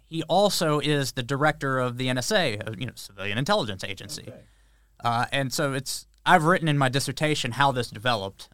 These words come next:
Speaker 1: uh, and it's really interesting, the sort of the bureaucratic politics behind it, but it's become wildly effective as, you know, a way of managing this disruption versus intelligence correct, collection trade-off.
Speaker 2: Wait, wait, is this because of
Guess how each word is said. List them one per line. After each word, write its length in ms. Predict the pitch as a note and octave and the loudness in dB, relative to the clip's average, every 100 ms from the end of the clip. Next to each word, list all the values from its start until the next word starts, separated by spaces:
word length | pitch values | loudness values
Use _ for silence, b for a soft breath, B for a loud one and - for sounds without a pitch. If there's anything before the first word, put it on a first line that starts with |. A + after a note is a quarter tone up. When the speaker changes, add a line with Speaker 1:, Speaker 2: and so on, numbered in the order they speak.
| A2 | -4
Speaker 1:
uh, 120 | A2 | -2
and 100 | A2 | -2
it's 100 | G#2+ | -2
really 360 | C#3+ F#3+ D#3+ C#3 | 0 4 4 4
interesting, 420 | B2 B2+ B2 A#2 | 2 -2 -4 -2
the 160 | A2 | -4
sort 180 | A2 D#3+ | -4 -4
of 60 | A2+ | -4
the 60 | |
bureaucratic 520 | A2+ C#3 C3 D3 A#2+ - | -2 -2 0 0 -2 0
politics 460 | C3+ A#2 A#2 - | 0 0 -2 -8
behind 400 | - - C3 G#2+ | -12 -4 -2 -2
it, 120 | G#2 - | -6 -8
but 280 | A2+ A2 - b b b _ | -2 -2 -2 b b b _
it's 120 | D#3 | -8
become 340 | - F#3+ G#3+ E3+ | -4 0 2 6
wildly 400 | E3 F3 D3 C#3+ | 8 8 6 0
effective 480 | B2 D#3+ D3 C3 A#2+ | 0 0 0 -2 0
as, 460 | B2 B2 - - | 0 0 -4 -6
you 80 | C3+ | -6
know, 200 | A#2+ G#2+ - _ _ _ _ | -4 -4 -6 _ _ _ _
a 80 | C3 | -8
way 240 | B2 D#3 D#3 | -2 2 2
of 100 | B2 | 0
managing 680 | B2+ C#3+ D#3+ D#3 E3 D#3+ D#3+ b b b _ | 0 2 2 0 0 -2 -6 b b b _
this 200 | B2 - | -6 -4
disruption 720 | A#2 B2+ - C#3+ C#3+ C#3 C3 | -2 -2 2 2 2 -2 0
versus 280 | A#2+ - G#2+ | -2 -4 -8
intelligence 460 | G#2 - G#2+ G2+ - | -10 -6 -4 -4 -6
correct, 360 | - G#2+ - - | -2 -2 -4 -16
collection 440 | _ A2+ G#2 - B2 | _ -2 -2 -2 -2
trade-off. 360 | G#3 F3 G2+ | 2 2 0
Speaker 2:
Wait, 140 | F3+ F#3 | -4 -2
wait, 200 | D#3+ - | -2 -2
is 200 | D3+ D#3 | -6 -8
this 180 | G#3+ - | -12 -10
because 400 | F3+ - F3 D3+ | -12 -4 -4 -4
of 140 | A#2+ | -10